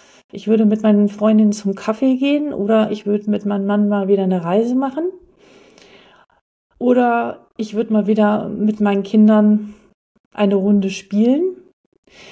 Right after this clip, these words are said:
Es geht immer um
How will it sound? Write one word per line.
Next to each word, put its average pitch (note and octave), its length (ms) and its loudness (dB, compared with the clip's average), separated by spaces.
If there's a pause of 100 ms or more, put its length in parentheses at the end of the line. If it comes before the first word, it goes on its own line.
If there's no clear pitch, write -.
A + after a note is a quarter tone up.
(320)
Es - 160 -8
geht B3 260 -2
immer D#4+ 480 -4 (680)
um B3+ 420 2